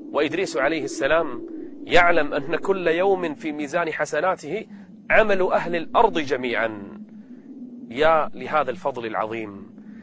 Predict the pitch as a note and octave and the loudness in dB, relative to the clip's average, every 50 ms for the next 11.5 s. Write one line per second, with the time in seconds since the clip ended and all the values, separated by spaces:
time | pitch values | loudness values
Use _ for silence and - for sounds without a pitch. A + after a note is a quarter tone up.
0 | - - - C#3+ D#3 D#3+ D3+ - F3 F#3+ F#3 E3+ E3+ D3 B2+ - - G3 G#3+ G3+ | -10 2 6 6 6 6 6 6 6 6 4 4 2 -2 -4 -4 -4 -2 -2 -2
1 | F3 E3 D3 - - D#3+ D#3 F3+ F#3 E3+ D#3 B2+ - - - - - - - - | -2 -4 -4 -2 -2 -2 -2 0 -2 -2 -2 -2 -4 -6 -10 -12 -12 -12 -12 -12
2 | - - - - - - - - - - E3+ F#3 F3+ E3+ D3+ - - - - C#3 | -14 -14 -14 -14 -14 -14 -14 -8 4 6 6 8 8 6 4 2 0 -2 -6 -6
3 | C#3 - A3 A3+ - - G3 F3+ F#3 - A#3+ A3 G#3 F3+ F3 E3 - G#3 A3 G#3+ | 2 4 4 4 4 2 -2 -2 0 0 0 0 2 2 0 0 2 4 4 6
4 | G3+ F3 E3 D#3 E3+ F3 D#3+ E3 D#3+ D#3 C#3+ E3+ A#3+ C4+ B3+ A#3 G#3+ G3 F#3+ E3+ | 4 4 2 2 4 4 2 2 2 4 4 4 4 4 4 2 2 4 2 2
5 | D3 - D#3 C3 C3+ C#3 B2+ B2+ - C3+ A#2 A2 G#2 - - - - - - - | 2 2 2 2 2 2 0 0 -2 -4 -4 -6 -6 -8 -12 -12 -12 -14 -12 -4
6 | - - E3+ F#3 A3+ B3 - - G3 G#3 G3+ F#3 - - G3 G3 G3+ F#3 E3+ - | -2 0 0 0 0 0 2 4 4 4 4 2 0 0 2 2 2 2 4 6
7 | G3 F#3+ F#3 F3 D#3 E3+ F3+ F3 D3+ D3 C#3+ C3+ B2 B2 C3 A#2 G#2 G#2 G#2 G#2+ | 8 8 8 8 6 6 6 4 4 0 -2 -2 -2 -2 -2 -2 -2 -6 -10 -12
8 | - - - - - - - - - G#3+ G3+ F#3+ F3 F3+ D3+ D#3 D3+ C#3 C#3 D3+ | -14 -16 -16 -16 -6 -4 2 6 8 10 10 10 8 4 4 2 0 0 -2 -2
9 | D3+ B2+ - - - - - - - - - - - - - - D3+ F3+ G3 F#3+ | -2 -2 -4 -6 -8 -10 -10 -12 -12 -12 -12 -12 -12 -12 0 6 6 8 8 8
10 | F3+ F3 E3+ D#3+ D3+ - F3+ E3+ - - D#3 C#3+ - C#3+ C#3+ C#3+ C3+ B2 G2+ A2+ | 4 4 4 2 2 2 0 -2 0 2 2 2 2 0 -2 -4 -4 -4 -4 -4
11 | A2+ - - - - G#2+ G#2 G2 - | -4 -6 -6 -6 -6 -6 -6 -6 -8